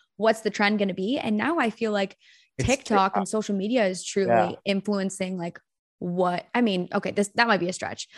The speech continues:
Speaker 1: My, like, true fashion people out there
Speaker 2: No,
Speaker 1: might be
Speaker 2: I,
Speaker 1: like
Speaker 2: I agree though. Like, if I wouldn't say I'm, like, a fashion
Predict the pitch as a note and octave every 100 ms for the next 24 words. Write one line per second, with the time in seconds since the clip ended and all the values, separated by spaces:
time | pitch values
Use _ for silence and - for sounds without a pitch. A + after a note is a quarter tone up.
0 | - - A#3+ B3+ A3 - C#4 B3 A3+ A3
1 | G#3+ G#3 G#3+ G#3+ G3+ G3 E3+ G#3 A#3 E3
2 | F3 A#3 G3 D#3 F3+ F#3 C#3+ B2+ C3+ C3+
3 | - D#3+ C#3+ - _ - C#3+ D#3+ F#3+ G3
4 | D3 C#3 C3+ - B2+ B2+ B2 B2 - C3
5 | A2+ A2 A#2